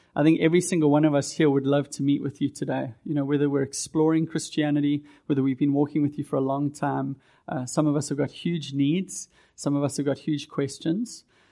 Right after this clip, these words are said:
And I just ask you, Jesus, to speak through me and to speak to each one of our hearts and minds. We'd love to hear your voice, your word, your will,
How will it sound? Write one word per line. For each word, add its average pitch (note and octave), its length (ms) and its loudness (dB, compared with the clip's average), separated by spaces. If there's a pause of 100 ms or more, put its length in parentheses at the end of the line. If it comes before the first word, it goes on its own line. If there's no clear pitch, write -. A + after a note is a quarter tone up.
(220)
And C#3+ 120 2
I D#3 80 4
just G3 300 0
ask D3+ 420 -2 (120)
you, E3+ 280 0
Jesus, D#3 440 -2
to - 100 -10
speak D3 320 -2
through C#3 200 0
me E3+ 260 2 (360)
and C#3 140 -8
to - 80 -18
speak D3 300 -4
to - 80 -12
each - 200 -6
one C#3 120 -2
of B2+ 100 -4
our B2 120 -4
hearts B2+ 360 -8
and C#3 100 -4
minds. D3+ 520 -10 (420)
We'd C3+ 140 0
love C#3+ 180 2
to D#3 100 -6
hear C#3+ 180 -2
your C#3 260 -2
voice, C3 400 -8
your C#3 240 2
word, C3 300 -4
your C#3 220 -2
will, C3 360 -4